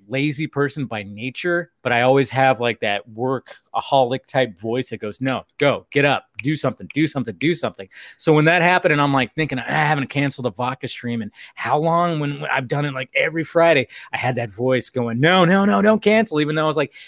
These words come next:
"Yeah, cancel. You need a night off. You have this new stuff. Everything's kind of in dis-, disarray right now."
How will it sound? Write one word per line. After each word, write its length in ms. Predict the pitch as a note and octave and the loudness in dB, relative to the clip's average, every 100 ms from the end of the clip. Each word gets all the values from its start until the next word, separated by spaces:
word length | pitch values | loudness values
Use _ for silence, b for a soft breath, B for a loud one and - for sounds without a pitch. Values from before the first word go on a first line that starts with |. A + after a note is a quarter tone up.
| B | B
"Yeah, 100 | G3+ | -6
cancel. 360 | - G#3+ G#3+ C3 | 0 0 2 0
You 100 | C#3+ | 0
need 140 | G3+ | 2
a 20 | |
night 260 | F#3+ F#3+ F#3 | 2 2 4
off. 240 | F#3 F#3+ F#3 b - | 6 4 2 b -2
You 80 | |
have 100 | D#3+ | -2
this 220 | C#3+ - F3+ | -2 -6 -2
new 140 | E3+ | -4
stuff. 320 | - E3+ D#3 | 0 0 2
Everything's 360 | D#3 D#3 D#3 D3+ | 2 2 -2 -4
kind 160 | E3+ | -4
of 80 | D3+ | -2
in 80 | D3 | -2
dis-, 280 | D3+ D#3+ - C#3 | -4 -6 -8 -4
disarray 500 | D#3 - C#3+ C#3+ D3+ | -2 -2 0 2 4
right 220 | C3 A#2 | 2 0
now." 280 | A#2 A2+ | -2 -4